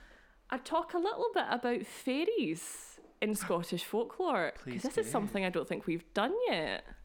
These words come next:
Speaker 2: Uh, no, I don't think we have.
Speaker 1: Just a, just a select few, because there's quite a lot of them, and a lot of them would make very good stories.
Speaker 2: Okay.
Speaker 1: So, don't let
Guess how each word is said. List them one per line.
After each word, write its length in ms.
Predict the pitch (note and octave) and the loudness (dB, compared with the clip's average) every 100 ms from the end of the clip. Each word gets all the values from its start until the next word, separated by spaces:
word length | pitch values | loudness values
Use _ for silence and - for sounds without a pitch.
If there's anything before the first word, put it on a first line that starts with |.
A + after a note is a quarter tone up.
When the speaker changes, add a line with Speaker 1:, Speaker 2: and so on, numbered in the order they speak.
| - - - - - - - - | -20 -20 -20 -20 -20 -20 -14 -6
Speaker 2:
Uh, 340 | D3+ D3+ D3+ - | -2 0 -2 -2
no, 600 | C3+ C3 C#3 F#3+ C3+ - - - - - | -2 0 0 0 -2 -6 -12 -12 -14 -8
I 40 | D3 | -4
don't 100 | D#3+ | -4
think 140 | E3+ | -2
we 80 | D3 | -2
have. 420 | A#2+ E3 A3 C#3+ | -2 -4 -4 -4
Speaker 1:
Just 280 | D#4 D#4+ - | -2 -2 -2
a, 320 | F4 E4 C#4+ - _ _ _ - - | -2 0 -4 -10 _ _ _ -20 -12
just 240 | - D#4 - | -6 -4 -2
a 80 | - | -4
select 720 | - E4 C#4 G#3+ G#3 - - | -2 -2 2 2 0 -2 -6
few, 440 | - - D3+ G#2+ E3+ - - - - | -6 -2 0 0 -2 -10 -20 -10 -4
because 340 | F#3 F#3+ F3+ | 0 0 0
there's 180 | E3 - | -2 -4
quite 320 | - A#3+ A#3+ | -2 -2 0
a 40 | A#3+ | 0
lot 340 | G3 F3 E3+ | 2 2 0
of 140 | F3 | 0
them, 220 | - F#3 F3+ | -4 -4 -2
and 100 | F#3 | 0
a 20 | F#3+ | 0
lot 200 | G#3 G#3 | 0 0
of 80 | |
them 120 | A#3+ A#3 | -2 -2
would 160 | A3+ | -2
make 180 | A#3+ A3+ | -4 -4
very 200 | - B3 | -4 -4
good 180 | C4 C4+ | -4 -8
stories. 560 | - D4 C#4+ G#3 F#3+ - - - D3+ | -6 -4 -2 -2 -6 -10 -16 -16 -12
Speaker 2:
Okay. 200 | B2+ D3 | -8 -6
Speaker 1:
So, 400 | A#3 A#3 A3 A3 - - _ _ - F#3 | -2 0 -2 -4 -18 -20 _ _ -6 0
don't 280 | C#4 E4+ D4 | 2 2 2
let 320 | D#4 D#4+ | 2 2